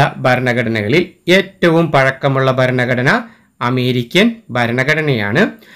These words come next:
ലോകത്തിൽ ഏറ്റവും വലിയ ലിഖിത ഭരണഘടനയുള്ള ഒരു ഇന്ത്യൻ ഭരണഘടനയാണ്. നമ്മുടെ സ്വന്തം ഇന്ത്യൻ ഭരണഘടനയാണ് ലോകത്തിൽ ഏറ്റവും വലിയ ലിഖിത ഭരണഘടന. അലിഖിത ഭരണഘടനയുള്ള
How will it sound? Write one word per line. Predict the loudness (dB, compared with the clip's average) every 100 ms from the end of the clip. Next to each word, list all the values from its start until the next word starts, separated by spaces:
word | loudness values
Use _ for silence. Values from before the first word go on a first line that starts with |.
| -20 _ 2
ലോകത്തിൽ | 4 4 2 -4 -4 -6 -6 -4 -2
ഏറ്റവും | -2 -8 _ 2 4 2 0 0
വലിയ | 0 2 2 4 2 0 -6 -2
ലിഖിത | -2 -2 0 2 4 2 2
ഭരണഘടനയുള്ള | 2 2 0 0 2 2 4 2 4
ഒരു | 2 0 -2 -4
ഇന്ത്യൻ | 0 2 4 4 4
ഭരണഘടനയാണ്. | 4 2 0 0 2 2 2 0 0
നമ്മുടെ | 0 2 0 -2 -14 -20 _ 0
സ്വന്തം | 2 4 2 0 -2 2
ഇന്ത്യൻ | 2 4 4 4
ഭരണഘടനയാണ് | 2 2 0 0 0 2 2 2 0 0
ലോകത്തിൽ | 2 2 0 0 2 2
ഏറ്റവും | 2 -2 2 4 6 6
വലിയ | 4 4 2 2
ലിഖിത | 0 0 2 0 -2 0
ഭരണഘടന. | 2 2 2 2 2 0 -6 _ -20 -20 -20 -12 0 2
അലിഖിത | 2 0 0 0 0 0 -4 -2
ഭരണഘടനയുള്ള | 0 2 0 0 0 0 0